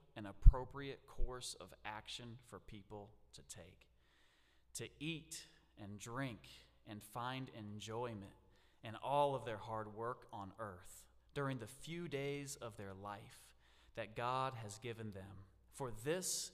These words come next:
is their reward. To every man whom God has given wealth and possessions, he has also given him the ability to eat from them, to receive his reward, to find enjoyment in his toil.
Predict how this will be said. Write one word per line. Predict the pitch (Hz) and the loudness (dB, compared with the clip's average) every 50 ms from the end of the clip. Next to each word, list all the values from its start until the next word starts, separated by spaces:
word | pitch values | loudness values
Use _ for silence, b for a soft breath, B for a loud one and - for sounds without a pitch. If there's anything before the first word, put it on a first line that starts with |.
| - | -6
is | 143 135 135 135 139 135 127 - 120 | -4 -2 -2 -2 -4 -4 -6 -8 -8
their | 107 113 117 120 123 123 120 113 98 | -8 -6 -6 -4 -6 -6 -8 -10 -10
reward. | 107 101 101 95 95 104 107 107 107 110 - - - - - B B B B B B B B B | -12 -12 -14 -12 -12 -10 -10 -10 -10 -12 -16 -20 -20 -20 -20 B B B B B B B B B
To | - 135 - | -6 -6 -4
every | - 151 160 151 170 160 147 | -2 -2 -2 0 0 -2 -2
man | 139 131 117 104 104 110 113 - - - - | -2 -2 -4 -6 -10 -12 -14 -16 -18 -14 -10
whom | 143 127 117 110 | -10 -8 -8 -6
God | 120 117 117 123 127 131 131 131 123 | -4 -2 0 0 0 0 -2 -4 -6
has | 113 107 110 | -8 -8 -10
given | 107 - 117 110 101 101 98 95 98 | -8 -8 -8 -8 -8 -10 -12 -10 -8
wealth | 113 117 120 127 139 139 - | -4 -2 -2 -2 -2 -4 -6
and | 120 120 113 - | -10 -10 8 10
possessions, | - - - 104 95 101 - - 95 95 107 - - - - - b b b b | 10 10 10 8 -6 -10 -10 -12 -12 -12 -12 -12 -12 -14 -14 -16 b b b b
he | - 135 131 | -8 -8 -6
has | 120 113 | -6 -6
also | - - 104 120 131 - - 143 139 | -8 -6 -6 -4 0 0 0 0 0
given | 123 117 123 120 131 123 | -4 -6 -8 -8 -6 -8
him | 117 120 120 120 113 | -8 -8 -8 -8 -10
the | 110 104 98 | -10 -10 -12
ability | 98 101 101 110 113 113 110 101 95 92 - - - - - | -12 -10 -8 -8 -8 -8 -8 -10 -14 -16 -18 -20 -20 -18 -16
to | - - - - | -14 -14 -14 -12
eat | 151 147 147 147 - - | -12 -12 -12 -14 -12 -12
from | 135 110 101 | -10 -10 -8
them, | 101 101 95 95 98 98 - - - - b b b b | -10 -10 -12 -12 -14 -16 -18 -20 -20 -20 b b b b
to | - 143 131 117 | -8 -8 -6 -6
receive | 117 104 - - - - 147 151 143 143 139 139 135 131 | -6 -6 -6 -6 -4 -4 -4 -4 -4 -4 -4 -4 -6 -8
his | 123 127 123 127 120 113 - - | -8 -8 -8 -6 -8 -8 -10 -10
reward, | 107 101 101 101 107 104 104 101 95 92 - - B B B B B B B B | -10 -10 -10 -10 -10 -10 -8 -8 -10 -12 -14 -18 B B B B B B B B
to | - 123 | -12 -10
find | - - - 139 135 143 143 147 147 139 | -6 -2 0 2 2 2 2 0 0 -2
enjoyment | 120 113 117 110 110 120 131 135 151 151 143 127 107 90 - - - - | -4 -6 -6 -6 -4 -2 0 2 2 2 2 0 -2 -6 -10 -12 -12 -10
in | 120 113 | -10 -10
his | 107 104 95 - - | -10 -8 -8 -8 -8
toil. | - - - 127 120 117 104 98 104 - - | -6 -4 -2 0 0 0 -2 -8 -10 -16 -20